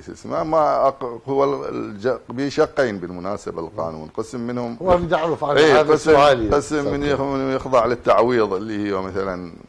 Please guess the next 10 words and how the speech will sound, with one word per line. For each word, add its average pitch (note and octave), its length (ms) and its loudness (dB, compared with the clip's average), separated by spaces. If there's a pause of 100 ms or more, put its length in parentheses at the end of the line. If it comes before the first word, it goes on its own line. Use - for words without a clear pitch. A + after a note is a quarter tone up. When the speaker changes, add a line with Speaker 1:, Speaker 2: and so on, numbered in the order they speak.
(240)
Speaker 1:
عم G#2 240 -2
عليها G2+ 300 -2
مشروع F#2+ 360 -6
دولة، C#3 580 2 (520)
آه، G2 320 -2
محتاج G2 480 0
ينفذ G2 380 -6
مشاريع F#2+ 540 0
معينة C3 580 0
أو C3+ 440 -2